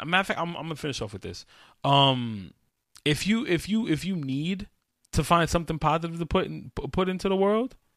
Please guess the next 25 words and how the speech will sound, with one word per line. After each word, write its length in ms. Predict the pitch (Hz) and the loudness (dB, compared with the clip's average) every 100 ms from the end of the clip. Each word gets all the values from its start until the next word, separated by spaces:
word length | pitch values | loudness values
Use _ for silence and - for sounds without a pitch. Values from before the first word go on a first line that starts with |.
| _ _ | _ _
I 60 | 139 | 2
want 240 | 180 196 | 2 2
you 80 | 220 | 0
to, 60 | 202 | 2
like, 200 | 160 139 | 2 4
look 220 | 143 151 | 4 4
on 100 | 147 | 0
one 120 | 143 | 2
of 20 | |
these 140 | 131 - | 0 2
Facebook 360 | 131 120 123 | 0 2 -2
pages 320 | - 120 110 | 0 0 0
and 80 | 104 | -4
find 280 | - 117 117 | -2 -2 -2
somebody 280 | 110 107 101 | 0 0 0
who's, 160 | 104 | 0
like, 180 | 98 92 - - | -2 -4 -8 -8
chasing 360 | - 104 - | -4 -2 -4
a 80 | 90 | -6
career 480 | - 87 82 - - - - - | -6 -6 -4 -6 -14 -20 -20 -6
and, 220 | - 98 - | 0 0 0
and, 160 | 92 | -4
and 160 | 78 98 | -2 0
chasing 360 | - 107 - 85 | 2 2 -2 -6
something. 460 | 90 82 73 - | -6 -8 -10 -14